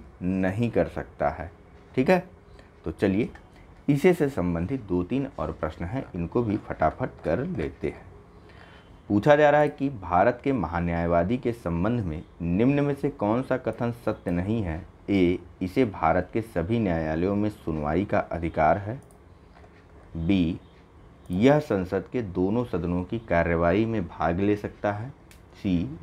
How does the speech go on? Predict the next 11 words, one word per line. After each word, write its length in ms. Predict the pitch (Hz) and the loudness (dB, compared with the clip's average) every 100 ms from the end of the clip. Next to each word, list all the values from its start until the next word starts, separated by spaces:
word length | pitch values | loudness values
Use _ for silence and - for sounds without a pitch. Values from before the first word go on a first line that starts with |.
| 92 | -2
यह 240 | 104 107 | 2 2
संसद 440 | 98 98 95 120 117 | 2 -4 -2 -4 -2
की 80 | 127 | -4
संयुक्त 520 | 123 - 85 101 - | -4 -4 -2 -2 -2
बैठक 400 | 104 104 110 113 | 2 2 0 -4
में 120 | 113 | -2
भाग 220 | 104 104 110 | 2 2 2
ले 120 | 113 | -2
सकता 360 | 113 104 120 117 | -4 -6 -2 -2
है। 180 | 120 143 - - - - | -4 -10 -20 -20 -20 -8
डी, 340 | 95 98 87 | 2 4 4